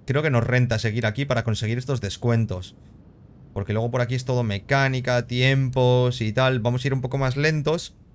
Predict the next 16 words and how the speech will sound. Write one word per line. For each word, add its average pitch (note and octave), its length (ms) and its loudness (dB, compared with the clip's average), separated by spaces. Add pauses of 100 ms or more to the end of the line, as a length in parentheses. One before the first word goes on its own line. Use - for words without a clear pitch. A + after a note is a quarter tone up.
(160)
desatornillando G2+ 880 0
y A#2+ 40 0
todo A#2+ 200 2
eso, B2+ 180 0
pero G2+ 140 -2
creo B2 180 0
que C#3 60 -4
lo C3 100 0
que B2+ 60 0
más B2+ 180 2
nos B2 140 2
renta B2+ 300 -2
para G#2+ 140 0
conseguir A2 420 -4
más C3+ 160 -2
dinero C3 400 -2